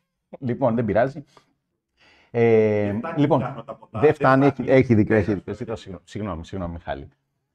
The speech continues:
Speaker 1: Λοιπόν, ε, είμαι στη Θεσσαλονίκη, κάνω κάτι πολύ σημαντικό εκεί πέρα, θα σας μιλήσω γι' αυτό. Και στο πλαίσιο αυτής της σημαντικότητας, πρόλαβα όμως για σας, έτσι, άφησα και λίγο χρόνο και έκανα και δύο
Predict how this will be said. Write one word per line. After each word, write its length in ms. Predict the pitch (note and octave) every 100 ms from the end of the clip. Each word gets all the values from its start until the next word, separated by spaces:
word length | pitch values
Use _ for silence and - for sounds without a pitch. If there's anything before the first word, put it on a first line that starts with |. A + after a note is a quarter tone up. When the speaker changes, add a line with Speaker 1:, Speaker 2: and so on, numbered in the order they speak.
| _ -
Speaker 1:
Λοιπόν, 420 | C3+ E3 G2 -
ε, 200 | - B2 C#3
είμαι 260 | G#3 G3
στη 80 | -
Θεσσαλονίκη, 560 | C#3+ C#3+ A#2+ C3 E3+ F3
κάνω 260 | F3 D#3+
κάτι 220 | D3 D3+
πολύ 220 | - C#3+ C#3
σημαντικό 360 | B2 G#2+ G#2+
εκεί 120 | A#2
πέρα, 160 | - G#2+
θα 60 | -
σας 140 | F#2+
μιλήσω 320 | G#2+ A#2 A2+
γι' 60 | F#2
αυτό. 200 | - A3
Και 120 | C4
στο 160 | - F#3
πλαίσιο 440 | F#3+ G3 - C#3+
αυτής 260 | - E3 -
της 100 | -
σημαντικότητας, 680 | A#2 G#2 G#2+ F#3 A3+ A#3+
πρόλαβα 400 | - D3+ D#3+ B2+
όμως 160 | B2 C3+
για 100 | A2
σας, 300 | - F#3 -
έτσι, 320 | F#3 F3+ D#3 -
άφησα 300 | C#3 C3+ G#2+
και 100 | A#2+
λίγο 160 | A2+
χρόνο 280 | - - E3+
και 100 | D#3
έκανα 180 | E3 D#3
και 200 | - D3
δύο 420 | B2 F3+ G#3 G#3